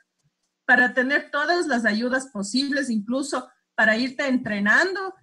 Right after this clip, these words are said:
en el tema de ir superando las discapacidades. ¿no es cierto? Entonces, por ejemplo, en el caso auditivo, que te ponen los trasplantes cocleares, si es que se da el caso,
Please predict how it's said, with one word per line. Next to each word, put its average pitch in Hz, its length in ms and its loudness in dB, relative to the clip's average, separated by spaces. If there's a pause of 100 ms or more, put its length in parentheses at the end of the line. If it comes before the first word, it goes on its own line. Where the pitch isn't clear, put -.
(180)
en 220 180 0
el 214 160 0
tema 254 300 0
de 233 60 -2
ir 240 100 -2
superando 240 560 0
las 190 180 -2
discapacidades. 196 1000 -4 (580)
¿no 190 80 -16
es 196 80 -12
cierto? - 320 -6 (300)
Entonces, 247 280 -2
por 247 160 -2
ejemplo, 285 380 -2
en 247 100 0
el 214 120 -4
caso 226 300 -2
auditivo, 247 640 -2
que 220 80 -6
te 196 180 -4
ponen 208 400 -2
los 196 140 -6
trasplantes 190 580 -8
cocleares, 190 580 -6
si 190 80 -16
es - 80 -18
que 175 100 -16
se - 180 -14
da 180 80 -8
el 202 140 -8
caso, 247 440 2